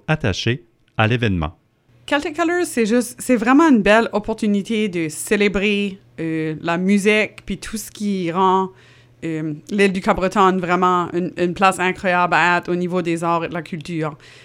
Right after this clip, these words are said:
Speaker 2: Fait que pour moi, c'est juste vraiment un tas de l'année où ce qu'on prend le temps d'aller, d'aller à des spectacles, d'aller à des événements culturels, de participer à plein d'activités, puis vraiment de célébrer les arts et la culture dans,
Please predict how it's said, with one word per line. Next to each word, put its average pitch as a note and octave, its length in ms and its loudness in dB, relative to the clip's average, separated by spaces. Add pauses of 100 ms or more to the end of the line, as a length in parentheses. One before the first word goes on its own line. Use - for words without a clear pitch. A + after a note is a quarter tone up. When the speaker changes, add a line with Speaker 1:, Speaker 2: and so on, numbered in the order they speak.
(120)
Speaker 2:
Fait F#3 180 -2
que - 80 -18
pour G3 180 0
moi, G#3 220 4
c'est A#3 200 -2
juste F#3+ 280 -2
vraiment G3+ 520 2
un F#3 120 0
tas G#3+ 240 -2
de G3+ 80 -4
l'année G3 420 0 (640)
où G3+ 140 -4
ce - 100 -10
qu'on F3 160 0
prend F#3+ 220 2
le F3+ 80 2
temps G3+ 320 4
d'aller, F#3 600 0 (120)
d'aller F3+ 320 2
à G3+ 80 4
des F3+ 100 -2
spectacles, G#3 500 0
d'aller E3+ 160 -4
à F3 60 -2
des F3 160 -6
événements F3+ 300 -4
culturels, G3+ 640 -2
de E3+ 100 -4
participer F#3 560 -6
à E3 120 2
plein F#3+ 200 -2
d'activités, G3+ 680 -6 (380)
puis - 200 -8
vraiment F#3 320 2
de - 120 0
célébrer F#3+ 920 -2 (140)
les F3+ 300 -2
arts F#3 260 4
et F#3+ 60 -2
la F3+ 100 0
culture F#3+ 640 -2
dans, E3+ 180 -2